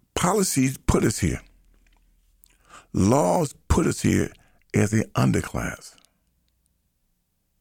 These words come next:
That's right. Slavery laws. Jim Crow laws. Redlining laws. Laws.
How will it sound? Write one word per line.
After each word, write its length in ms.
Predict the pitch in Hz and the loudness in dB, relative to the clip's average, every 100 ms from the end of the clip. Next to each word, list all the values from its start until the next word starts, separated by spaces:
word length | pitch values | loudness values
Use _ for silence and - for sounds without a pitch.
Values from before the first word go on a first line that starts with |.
| _ _ _ | _ _ _
That's 180 | - - | -6 -2
right. 240 | 143 196 - _ _ _ _ _ _ _ _ _ _ _ _ _ _ _ _ - | 0 -2 -4 _ _ _ _ _ _ _ _ _ _ _ _ _ _ _ _ -4
Slavery 480 | 120 160 139 80 - _ - | 0 2 0 -2 -6 _ -4
laws. 460 | 80 98 62 - - _ _ _ _ _ _ _ _ _ _ - _ - - - | 0 0 -2 -6 -16 _ _ _ _ _ _ _ _ _ _ -20 _ -20 -14 -2
Jim 260 | 104 139 | 2 2
Crow 400 | 123 151 147 117 - _ _ - | 2 0 0 -2 -8 _ _ -4
laws. 520 | 80 - - - _ _ _ _ _ _ _ _ _ _ - | -2 -2 -4 -20 _ _ _ _ _ _ _ _ _ _ -6
Redlining 760 | 98 113 - - 110 80 65 - _ _ _ _ | 0 2 2 2 0 0 -4 -10 _ _ _ _
laws. 480 | - 67 - - - _ _ _ _ _ _ _ _ _ _ _ - _ _ _ _ _ _ _ _ _ _ _ _ _ _ _ _ _ _ - | -4 -4 -4 -12 -20 _ _ _ _ _ _ _ _ _ _ _ -20 _ _ _ _ _ _ _ _ _ _ _ _ _ _ _ _ _ _ -6
Laws. 440 | - - 277 - | -2 -2 -4 -6